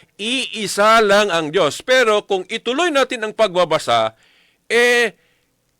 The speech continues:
nilatag ang tatlong persona. Oh? "Magbautismo kayo sa pangalan," singular, dahil iisa lang ang Diyos.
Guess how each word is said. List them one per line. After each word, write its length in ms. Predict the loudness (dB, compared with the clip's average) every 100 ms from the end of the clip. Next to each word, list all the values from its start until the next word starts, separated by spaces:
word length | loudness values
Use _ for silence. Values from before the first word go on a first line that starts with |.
| _ _ _ _ _ _ _ _ _ _ _ _ -14
nilatag 720 | -8 0 2 2 2 0 0 -2
ang 240 | -2 0
tatlong 320 | -2 0 -2
persona. 560 | -2 -2 0 -2 -4 -10 _ _ _ _ _ _ _ _ _ _ _ -8
Oh? 240 | -6 -6 _ _ _ _ _
"Magbautismo 960 | -2 -2 0 0 0 -2 -6 -4 -2 0
kayo 400 | 2 2 4 2
sa 240 | 2 0 -2
pangalan," 640 | -2 0 0 2 0 -2
singular, 480 | -6 -6 -2 2 2
dahil 240 | 0 -2
iisa 400 | -4 -8 -4 -2
lang 160 | -2 -2
ang 80 | -2
Diyos. 400 | 2 2 0